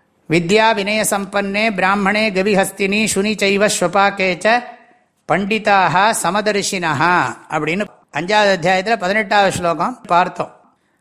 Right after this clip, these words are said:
நல்லா படிச்சு அடக்கமா இருக்கிற பிராமணன், பசுமாடு, யானை, நாய்,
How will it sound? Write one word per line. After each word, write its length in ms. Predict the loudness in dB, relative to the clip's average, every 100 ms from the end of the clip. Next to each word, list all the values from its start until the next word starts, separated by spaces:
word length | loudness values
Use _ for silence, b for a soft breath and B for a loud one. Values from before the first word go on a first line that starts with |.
| _ _
நல்லா 260 | 2 2
படிச்சு 460 | 2 2 0 2 2
அடக்கமா 500 | 4 2 0 -2 0
இருக்கிற 340 | 0 -2 -4
பிராமணன், 840 | 0 0 0 0 -2 -2 -6 -12 _ _ _ _
பசுமாடு, 1000 | -2 0 2 2 2 2 2 0 -4 _ _ _ _ _
யானை, 680 | -2 2 4 2 2 0 -2 -6 _
நாய், 520 | -4 0 2 2 0